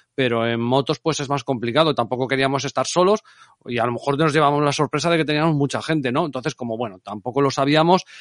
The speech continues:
vamos a dejar correr un poquito el,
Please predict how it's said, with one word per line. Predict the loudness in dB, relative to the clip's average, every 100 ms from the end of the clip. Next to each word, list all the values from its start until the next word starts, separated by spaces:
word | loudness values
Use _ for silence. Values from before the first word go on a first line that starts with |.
| -14 -2
vamos | 0 2
a |
dejar | 0 0 2
correr | 2 4
un | 2
poquito | 0 -2 0 0 2 0 0
el, | -2 -2 -2 -2 -4 -6 -10